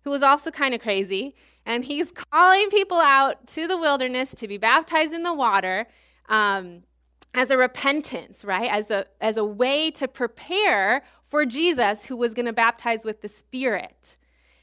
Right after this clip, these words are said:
And so he probably knew, okay, he knew about the scriptures, he knew about John the Baptist, he'd even seen Jesus at P-,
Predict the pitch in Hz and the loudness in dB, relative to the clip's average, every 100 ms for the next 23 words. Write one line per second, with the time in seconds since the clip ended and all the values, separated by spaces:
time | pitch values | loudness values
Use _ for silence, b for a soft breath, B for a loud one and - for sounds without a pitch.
0 | _ 220 240 226 233 247 277 294 359 427 | _ -4 -2 -2 -4 -6 -6 -6 0 2
1 | 453 381 320 254 262 262 269 269 220 240 | 2 0 -2 -2 -2 -2 -4 -4 -6 -8
2 | 214 240 320 339 339 339 311 - 294 294 | -8 -6 -4 0 -2 -2 -10 -8 -8 -8
3 | - 285 269 277 269 247 233 262 294 285 | -8 -6 -4 -4 -8 -10 -8 -6 -6 -6
4 | 302 294 277 262 254 - 240 240 262 269 | -8 -8 -4 0 0 -2 -8 -6 -8 -6
5 | 320 359 330 - 339 339 320 294 277 269 | -4 -4 -6 -6 -6 -4 -4 -4 -4 -4
6 | 262 247 - - | -2 -4 -4 -10